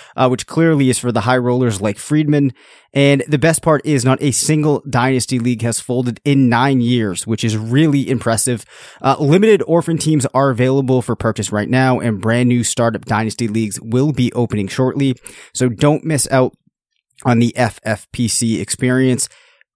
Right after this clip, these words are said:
Go to my F F P C dot com and register now. That's M Y F F P C dot com, the home of season-long high-stakes fantasy football.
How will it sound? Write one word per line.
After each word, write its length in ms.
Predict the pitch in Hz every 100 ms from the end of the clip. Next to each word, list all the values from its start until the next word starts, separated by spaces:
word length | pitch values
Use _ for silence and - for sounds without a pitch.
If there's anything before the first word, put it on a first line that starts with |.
| _ _ _ -
Go 160 | 139 135
to 400 | - 135 131 123
my 520 | 123 117 117 123 127 - _ 123
F 220 | 123 - 127
F 180 | 113
P 140 | - 110
C 180 | 120 110
dot 180 | 101
com 280 | - 123 117
and 160 | 104 101
register 340 | 104 104 113
now. 180 | 110 113
That's 220 | 104 - -
M 240 | 127 135
Y 300 | 113 113 110 -
F 240 | 110 - -
F 200 | 104 -
P 200 | 110 101
C 340 | - 123 120 123
dot 240 | 104 -
com, 300 | 151 165 151 - - -
the 100 | 110
home 300 | 123 135 127
of 160 | 120 -
season-long 1000 | - 143 160 139 147 - 131 123 123 117
high-stakes 680 | - 113 113 - 120 117 - - _ _ -
fantasy 460 | 143 135 131 131 113
football. 600 | - 131 147 143 135